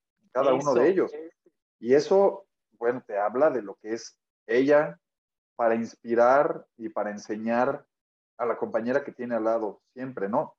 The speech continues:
Speaker 1: Sin quitarle mérito a ninguna de todas sus compañeras. Con esto no le estoy quitando mérito, pero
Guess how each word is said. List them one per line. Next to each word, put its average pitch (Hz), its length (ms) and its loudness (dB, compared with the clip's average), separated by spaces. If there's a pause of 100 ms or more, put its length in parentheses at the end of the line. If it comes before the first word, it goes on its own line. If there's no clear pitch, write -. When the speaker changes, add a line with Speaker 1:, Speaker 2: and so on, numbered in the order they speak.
(100)
Speaker 1:
Sin 113 240 -14
quitarle 127 400 2
mérito 123 320 0
a - 20 -6
ninguna 107 400 -4
de 98 160 -4
todas 113 220 0
sus 110 120 -12
compañeras. 110 540 -8
Con 110 140 -20
esto 123 120 -20
no 135 80 -8
le 135 60 -6
estoy 131 140 -4
quitando 123 300 -4
mérito, 120 380 -4
pero 113 360 -2